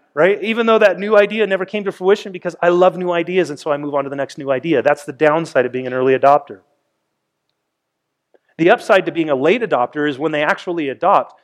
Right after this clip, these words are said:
when they actually come to accept the change, late adopters actually will, will own it. Early adopters I worry about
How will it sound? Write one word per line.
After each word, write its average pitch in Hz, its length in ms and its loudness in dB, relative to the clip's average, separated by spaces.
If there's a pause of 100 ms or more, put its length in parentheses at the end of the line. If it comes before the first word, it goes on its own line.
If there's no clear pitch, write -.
(140)
when 139 100 -10
they 156 80 -4
actually 175 480 -4
come 175 300 -6
to 151 80 -4
accept - 340 -6
the 151 80 -12
change, 160 560 -14 (640)
late 180 240 2
adopters 165 500 0
actually 170 540 -4
will, 127 340 -8 (240)
will 156 200 0
own 220 180 2
it. - 160 -6 (1400)
Early 254 260 0
adopters 170 380 2
I 143 80 2
worry 160 320 -4
about 101 300 -10